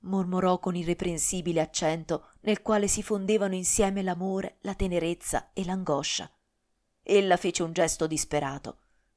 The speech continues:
"Andate", disse con un filo di voce. "Avete ragione, andate."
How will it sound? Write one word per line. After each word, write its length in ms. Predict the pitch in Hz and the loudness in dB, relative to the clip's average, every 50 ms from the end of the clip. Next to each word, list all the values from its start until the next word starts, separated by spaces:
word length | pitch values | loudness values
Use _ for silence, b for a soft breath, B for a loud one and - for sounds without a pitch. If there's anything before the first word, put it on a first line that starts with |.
| _ _ _ _ _ | _ _ _ _ _
"Andate", 680 | - - 214 220 220 220 220 208 190 - - - - _ _ _ _ _ _ _ _ _ _ _ _ | 0 0 0 2 0 -2 -2 -2 -4 -6 -8 -14 -14 _ _ _ _ _ _ _ _ _ _ _ _
disse 380 | - 160 165 - - - 165 | -6 -2 0 0 2 0 0
con 160 | 156 160 160 | 0 -2 -4
un 80 | 160 156 | -4 -8
filo 320 | 156 - 170 160 147 151 | -6 -4 -2 0 0 0
di 100 | 151 147 | 0 0
voce. 480 | 143 147 151 147 147 - - - - _ _ _ _ _ _ _ _ _ _ | -2 -2 -2 -2 -2 -4 -8 -10 -12 _ _ _ _ _ _ _ _ _ _
"Avete 380 | - - - - 226 - 220 196 | -2 0 2 2 2 4 4 2
ragione, 560 | - 202 190 185 185 180 175 175 180 170 _ _ _ | 2 2 2 2 0 0 0 -2 -4 -8 _ _ _
andate." 640 | - - 190 185 185 - - 170 - - - - | -2 -2 0 2 4 4 4 4 2 -2 -12 -18